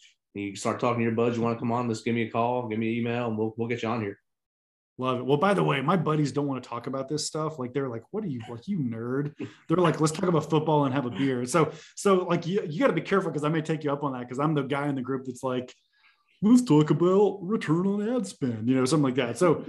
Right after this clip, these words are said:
Speaker 1: <laughs>
Speaker 2: but, but as things pop up, I'll, I'll keep you posted here, buddy. All right?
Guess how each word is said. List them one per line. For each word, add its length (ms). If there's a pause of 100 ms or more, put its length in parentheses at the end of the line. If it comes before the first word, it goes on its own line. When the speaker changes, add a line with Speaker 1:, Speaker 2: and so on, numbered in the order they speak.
Speaker 1:
<laughs> 100
Speaker 2:
but, 280
but 140
as 200
things 200
pop 240
up, 180
I'll, 140
I'll 160
keep 180
you 80
posted 320
here, 100
buddy. 240
All 80
right? 240